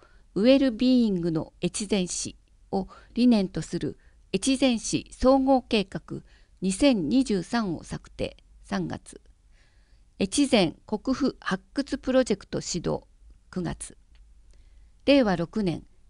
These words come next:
二千二十四年、紫式部を主人公とする大河ドラマ光る君へ放送。一月から、え-、越前大河ドラマ館開館。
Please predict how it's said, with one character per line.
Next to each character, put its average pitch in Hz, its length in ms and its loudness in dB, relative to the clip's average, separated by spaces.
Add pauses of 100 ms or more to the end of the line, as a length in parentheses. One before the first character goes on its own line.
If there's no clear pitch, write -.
(200)
二 202 100 -4
千 262 340 0
二 240 160 4
十 175 200 -2
四 160 160 -2
年、 160 200 -4 (1080)
紫 294 460 2
式 - 260 -2
部 220 140 0
を 156 200 0
主 - 160 -4
人 247 240 2
公 175 200 -2
と 156 140 -6
す 160 160 -8
る - 200 -10 (120)
大 233 220 0
河 233 140 2
ド 226 100 2
ラ 185 160 0
マ 160 220 -6 (260)
光 - 360 0
る 214 40 -4
君 185 400 -4
へ 180 260 -2
放 175 300 -4
送。 - 320 -6 (420)
一 - 220 -4
月 214 220 -4
か - 120 -6
ら、 - 140 -12 (1080)
え-、 196 100 -6 (360)
越 202 280 0
前 202 220 4
大 262 280 4
河 277 140 4
ド 254 100 6
ラ 247 140 4
マ 254 140 6
館 175 280 0
開 170 160 -6
館。 - 280 -6